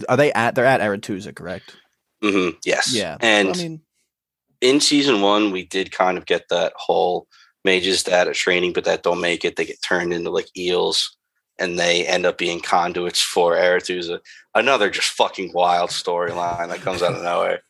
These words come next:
Speaker 1: <laughs> That's so
Speaker 2: But
Speaker 1: fucked up.
Speaker 2: <laughs> I know, it's horrible. They just live forever as a fucking eel, giving power to Aretuza. So I don't know. Maybe she pulls chaos from that. I, I just basically getting that, like, they try to set up rules for the magic system, but then they just don't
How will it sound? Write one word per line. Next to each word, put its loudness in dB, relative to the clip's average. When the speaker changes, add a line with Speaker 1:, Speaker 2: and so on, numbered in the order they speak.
Speaker 1:
<laughs> -10
That's -2
so 2
Speaker 2:
But 4
Speaker 1:
fucked 0
up. -10
Speaker 2:
<laughs> -6
I 2
know, 4
it's 0
horrible. 0
They 2
just -2
live 4
forever 2
as -2
a -12
fucking -12
eel, -10
giving -4
power 0
to -6
Aretuza. -4
So 4
I 6
don't 4
know. 4
Maybe 0
she -4
pulls 0
chaos 0
from -10
that. -12
I, -4
I 2
just -6
basically 0
getting 0
that, -2
like, 0
they 2
try 4
to -4
set 4
up 0
rules 2
for -2
the 0
magic -2
system, -4
but -6
then 0
they -2
just -6
don't -4